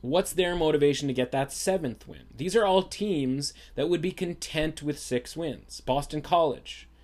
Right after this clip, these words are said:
six and a half, their under is actually plus one sixty-five. Do you think it's a successful season this year if Boston College goes six and six?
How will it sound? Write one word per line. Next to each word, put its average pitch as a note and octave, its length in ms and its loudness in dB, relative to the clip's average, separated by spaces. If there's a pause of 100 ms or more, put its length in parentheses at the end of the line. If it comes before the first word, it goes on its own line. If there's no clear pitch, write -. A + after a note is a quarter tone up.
(140)
six - 260 -2
and D#3 100 -2
a - 20 -2
half, C#3+ 220 -2
their C#3+ 160 0
under D#3+ 280 2
is B2+ 100 4
actually C3 240 -4
plus - 320 -8
one B2 140 -2
sixty-five. A#2+ 680 -6 (280)
Do D3+ 60 -2
you F3+ 80 2
think A#3 140 0
it's B3+ 100 -4
a A3 80 -6
successful F#3 680 -2
season F#3 480 0
this G#2+ 240 -6
year G2+ 320 -6 (360)
if C#3+ 160 -4
Boston D#3+ 400 -2
College C#3+ 420 0
goes C3 200 2
six - 300 -6
and B2+ 120 -4
six? - 520 -8